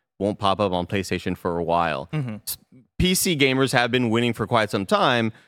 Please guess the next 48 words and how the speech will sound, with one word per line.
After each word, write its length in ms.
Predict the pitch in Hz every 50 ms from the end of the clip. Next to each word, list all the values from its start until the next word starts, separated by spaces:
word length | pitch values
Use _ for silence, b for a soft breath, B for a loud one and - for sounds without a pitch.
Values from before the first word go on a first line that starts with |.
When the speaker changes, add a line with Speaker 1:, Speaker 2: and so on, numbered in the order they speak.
| b b b _
Speaker 1:
until 320 | - 107 107 - - 120 104
the 100 | 104 92
game 200 | 98 92 92 -
comes 200 | 92 90 92 127
out 180 | 131 127 117
and 100 | 87 -
it 140 | 90 87 - - - -
runs 220 | 98 90 87 82
like 140 | 82 73 -
shit, 260 | - - 123 123 117 - _ _ _ _ _
and 320 | 87 87 85 82 82 85 85
Greg 160 | 92 87 90
Miller 180 | 95 95 92
makes 200 | 87 87 90 -
fun 160 | - 117 113 110
of 60 | 107
you, 280 | 104 104 104 104 98
and, 320 | - - 80 82 80 82 - _ _ _ _ -
and 100 | 87 87
I 60 | 90
hope 180 | 110 127 123
Greg 220 | 104 110 95 90 92
Miller 160 | 98 95 90
keeps 200 | - 107 92 -
that 140 | 87 82 -
pressure 300 | - 95 90 - - 87
on 160 | 90 98 87
these 140 | 82 85 -
studios, 600 | - 104 110 104 87 - - - - - - _ _ _ -
you 60 | 85
know? 220 | 87 67 76 101 - _ _ -
Speaker 2:
Yeah. 140 | 135 175 185 - _ _ _ _ _
Speaker 1:
'Cause, 120 | 123 107
like, 320 | 110 110 101 95 - - - _ _ _ _ _ _ -
low-key, 320 | 110 120 120 - 147 135
we 120 | 117 113
have 120 | 117 117 98
the 60 | 98
P 160 | 113 120 110
C 140 | 101 - 101
Alliance 360 | 92 98 110 120 107 92 -
blessing, 300 | - 90 85 - 92 87
but 160 | 80 85 78 - -
I 80 | 92 104
want 480 | 107 113 113 107 98 - - - - _ _ _ _ _ _ _ -
Greg 160 | 101 98 92
Miller 260 | 92 98 101 95 90 82
to 200 | 87 85 80